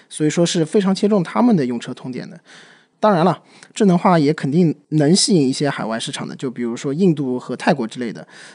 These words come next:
他们这个消费者结构里面的这个年轻人比较多啊，他们就会更喜欢这种智能化的东西。所以说智能化这个东西也是要看区域、看市场的。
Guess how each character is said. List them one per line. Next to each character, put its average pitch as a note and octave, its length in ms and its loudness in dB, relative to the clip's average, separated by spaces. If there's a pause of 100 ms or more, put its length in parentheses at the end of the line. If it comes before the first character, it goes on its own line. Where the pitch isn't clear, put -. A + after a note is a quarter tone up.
(140)
他 - 140 -4
们 A3 100 2
这 G#3+ 80 0
个 G3 60 2
消 G3 160 2
费 A3 80 2
者 D#3 160 0
结 C#3 160 -4
构 F#3 120 2
里 D3 100 0
面 B2+ 120 -4
的 C#3+ 60 0
这 D3 80 -2
个 D3 60 0
年 B2 180 -4
轻 A#3 180 -2
人 C3+ 160 0
比 A2+ 120 -6
较 A2 100 -6
多 A2 180 -8
啊， G#2 200 -10
他 - 120 -10
们 C#3 400 -2
就 D3+ 140 -6
会 C#3+ 140 -8
更 F3 160 0
喜 C#3+ 120 -8
欢 A#2+ 160 -10
这 B2+ 80 -12
种 B2 160 -6
智 D#3+ 120 -6
能 B2+ 120 -4
化 - 120 -8
的 C3+ 100 -8
东 D3+ 160 -4
西。 - 180 -8 (540)
所 - 180 0
以 G#3 60 6
说 G3+ 140 4
智 G#3+ 160 0
能 F3+ 180 6
化 F#3 160 2
这 E3+ 100 0
个 D#3+ 80 2
东 E3+ 140 2
西 D#3 240 0
也 B2+ 100 0
是 D#3 220 -2
要 D3+ 260 2
看 C#3 380 -2
区 - 240 -6
域、 F3+ 180 0
看 C#3+ 240 -6
市 C#3+ 140 0
场 - 180 -8
的。 - 100 -20